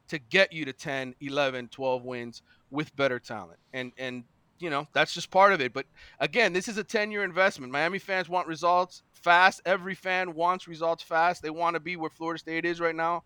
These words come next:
be ten and three and have everybody talking about what a great program Florida State is and blah, blah, blah. The bottom line is, uh,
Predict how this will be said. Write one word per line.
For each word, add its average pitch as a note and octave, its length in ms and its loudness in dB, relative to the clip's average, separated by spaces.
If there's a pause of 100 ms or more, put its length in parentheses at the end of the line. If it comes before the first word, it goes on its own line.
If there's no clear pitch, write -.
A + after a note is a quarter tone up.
(300)
be D#3+ 100 -8
ten F3 280 -2
and F3 120 -2
three E3 220 -2
and E3 80 -4
have D#3 120 2
everybody D#3+ 420 0
talking E3 340 0
about D3+ 200 0
what D#3 120 -2
a D3+ 40 -4
great D#3 280 -6
program D#3+ 340 -2
Florida D#3 260 -6
State D#3+ 260 -2
is D#3+ 160 -2
and C#3+ 100 -8
blah, D#3 160 4
blah, D#3 160 2
blah. E3 260 6 (520)
The D#3 60 -8
bottom F#3 300 8
line F#3 300 6
is, F3 640 -2
uh, C#3+ 300 4